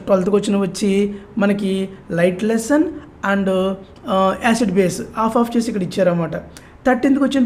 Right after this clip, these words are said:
పూర్తిగా మనకి, uh, కెమికల్ రియాక్షన్స్ వచ్చింది. ఫోర్టీన్త్ క్వశ్చన్ ఇక్కడ ఎలా ఉంది? ఇక్కడ ఇది కూడా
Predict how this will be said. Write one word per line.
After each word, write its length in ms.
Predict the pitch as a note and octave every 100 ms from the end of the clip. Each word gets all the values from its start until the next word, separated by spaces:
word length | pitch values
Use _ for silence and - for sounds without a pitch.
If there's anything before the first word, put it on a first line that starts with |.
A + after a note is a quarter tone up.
| A#3+
పూర్తిగా 400 | A#3+ - A#3+ A3+ G#3 G#3+ - - -
మనకి, 240 | A3 A3+ F4+ A#4+ - - - - C#4+
uh, 180 | F#3+ F#3+ F#3+
కెమికల్ 360 | C#4 B3 E4 G4+ - - G#3+
రియాక్షన్స్ 380 | G#3+ G#3+ G#3+ F#3+
వచ్చింది. 300 | E3+ F3 D#3 E3 - - -
ఫోర్టీన్త్ 340 | C4 C4+ C4 C4
క్వశ్చన్ 280 | B3 F4 - - - - - D4
ఇక్కడ 140 | C#4 C4
ఎలా 80 | C4 C4
ఉంది? 120 | C4
ఇక్కడ 140 | C4 B3+ B3+ C4 - - -
ఇది 160 | A#3 A3 G#3+ A3+ - - -
కూడా 160 | B3